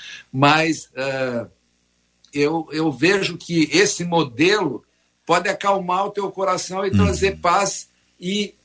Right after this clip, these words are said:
Speaker 1: aceitação e não conformismo. E eu acho que esse programa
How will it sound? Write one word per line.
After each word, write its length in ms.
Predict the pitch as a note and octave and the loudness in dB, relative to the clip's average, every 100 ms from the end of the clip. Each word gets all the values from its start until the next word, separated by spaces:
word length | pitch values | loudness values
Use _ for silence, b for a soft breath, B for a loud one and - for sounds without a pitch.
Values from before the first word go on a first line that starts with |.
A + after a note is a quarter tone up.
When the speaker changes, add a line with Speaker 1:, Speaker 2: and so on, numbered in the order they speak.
| _ | _
Speaker 1:
aceitação 1080 | E3 - F#3+ F3+ E3+ D#3+ - G3 G#3+ G#3 - | 0 4 2 2 0 0 0 0 0 -2 -2
e 120 | D3 | -2
não 320 | D#3 F#3+ G#3 | 2 2 0
conformismo. 1000 | G3+ G3 F#3+ F#3+ F3+ D#3+ E3+ D3 F2 - _ _ _ _ _ - | 2 0 2 0 2 2 2 2 -2 -18 _ _ _ _ _ -4
E 120 | D#3 | 0
eu 180 | F3+ E3 | 4 4
acho 320 | F3 F#3+ D#3+ | 4 2 -6
que 100 | F3 | -8
esse 140 | E3+ - | -8 -6
programa 520 | D#3+ C#3+ E3 F3+ | -8 -2 -2 -2